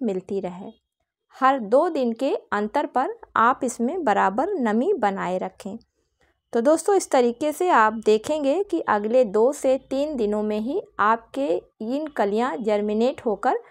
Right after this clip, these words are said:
और पौधे का रूप ले लेंगी। तो दोस्तों, इस तरीके से बहुत आसानी से और मात्र तीन दिनों में आप भी ऑर्गेनिक लहसुन को अपने किचन गार्डन में उगा सकते हैं।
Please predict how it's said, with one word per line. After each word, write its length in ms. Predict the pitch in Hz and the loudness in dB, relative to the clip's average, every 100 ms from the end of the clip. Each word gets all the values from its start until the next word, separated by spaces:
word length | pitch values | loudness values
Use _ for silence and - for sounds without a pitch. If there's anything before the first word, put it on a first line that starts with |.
| _ _ - | _ _ 2
और 160 | 262 359 | 2 2
पौधे 400 | 240 208 226 254 | 0 2 2 4
का 160 | 254 | 4
रूप 340 | 202 240 - 294 | 4 4 2 2
ले 200 | 220 190 | 4 4
लेंगी। 460 | 185 180 175 170 - - - - - - | 4 0 -4 -6 -10 -18 -20 -20 -4 2
तो 80 | |
दोस्तों, 360 | 240 277 - 403 | 6 6 6 2
इस 240 | 349 - 269 | 0 0 2
तरीके 380 | 247 240 294 302 | 2 2 -2 0
से 160 | 349 | -2
बहुत 340 | 320 240 254 269 - | 0 0 2 0 2
आसानी 480 | 214 214 214 220 269 | 2 2 -2 -2 -2
से 180 | - 381 | -2 2
और 240 | 339 214 | 4 2
मात्र 460 | 214 214 240 - 294 | 2 0 -2 -4 -8
तीन 340 | 294 269 285 311 | -6 -2 -2 0
दिनों 260 | 247 220 240 | -2 0 -2
में 200 | 269 359 - | -4 -4 0
आप 180 | 214 208 | 0 0
भी 220 | 269 330 - | -2 -2 0
ऑर्गेनिक 540 | 196 202 220 240 269 | 0 0 -2 -2 -4
लहसुन 360 | 240 202 233 233 | -6 -6 -4 -4
को 120 | 330 | -2
अपने 420 | - 202 - 226 | -2 -4 -4 -6
किचन 360 | 233 226 262 285 | -4 -6 -6 -4
गार्डन 380 | 233 190 190 208 | 0 0 0 -2
में 200 | 220 320 | -2 -4
उगा 340 | - 196 208 208 | -4 0 0 0
सकते 440 | - 190 - 202 | -2 -6 -4 -2
हैं। 240 | 214 196 | -2 -6